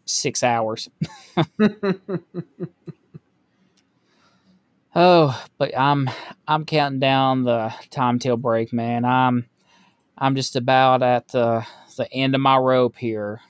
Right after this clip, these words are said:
Speaker 1: ready to,
Speaker 2: Oh,
Speaker 1: ready to take
Speaker 2: jeez.
Speaker 1: a little break. I told Caroline I'd need a vacation from our vacation 'cause she got everything so cram-packed for Disney.
Speaker 2: Huh.
Speaker 1: Um,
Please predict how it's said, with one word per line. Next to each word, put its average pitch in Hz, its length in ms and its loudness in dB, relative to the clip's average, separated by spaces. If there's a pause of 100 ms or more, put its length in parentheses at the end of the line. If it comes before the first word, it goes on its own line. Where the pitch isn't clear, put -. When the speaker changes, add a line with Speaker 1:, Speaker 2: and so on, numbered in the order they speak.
(180)
Speaker 1:
ready 120 300 -4
to, 113 340 -2
Speaker 2:
Oh, 123 260 -12
Speaker 1:
ready 123 260 -6
to 117 100 -4
take 120 220 -6
Speaker 2:
jeez. - 20 -10
Speaker 1:
a 127 40 -8
little 123 140 -2
break. 117 500 -4 (640)
I 123 60 -6
told 139 220 0
Caroline 143 400 2
I'd 123 140 2
need 131 160 0
a 120 40 2
vacation 127 600 -2
from 123 200 -2
our 120 100 2
vacation 127 680 -2
'cause 120 160 -4
she 123 420 -2 (360)
got 123 220 -2 (180)
everything 127 480 0
so 123 280 -2 (300)
cram-packed 135 720 -2
for 117 320 -6 (420)
Disney. 123 540 -4 (1700)
Speaker 2:
Huh. 165 120 -6 (240)
Speaker 1:
Um, 123 300 -8